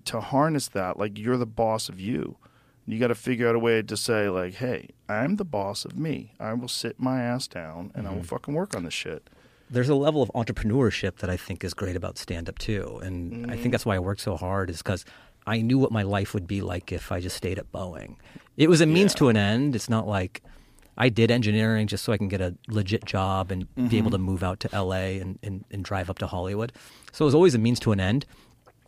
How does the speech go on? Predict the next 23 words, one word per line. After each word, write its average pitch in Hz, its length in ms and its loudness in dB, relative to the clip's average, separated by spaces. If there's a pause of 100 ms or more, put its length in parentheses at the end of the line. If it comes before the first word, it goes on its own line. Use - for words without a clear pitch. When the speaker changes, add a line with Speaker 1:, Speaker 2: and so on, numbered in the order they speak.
(480)
Speaker 2:
But 151 240 6 (500)
I 117 120 2
would 127 140 4
always, 127 360 6
when 123 80 4
I'm 117 80 6
in 120 60 6
that 120 140 4
cubicle, 113 680 2 (140)
I 107 140 0
knew 107 220 2
what 117 100 0
my 104 160 0
life 98 220 -2
would 92 120 -8
be 101 120 -2
like 98 220 -6
if - 180 -8
I 90 80 -4
just 95 200 -6
stayed 95 220 -6
at - 80 -12
Boeing. 92 340 -6